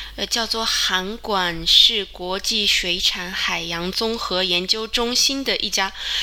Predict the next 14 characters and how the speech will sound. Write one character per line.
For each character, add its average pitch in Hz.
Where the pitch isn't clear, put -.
名 190
字 208
非 220
常 185
长 170
的 202
一 202
个 190
综 247
合 180
研 170
究 180
机 -
构， -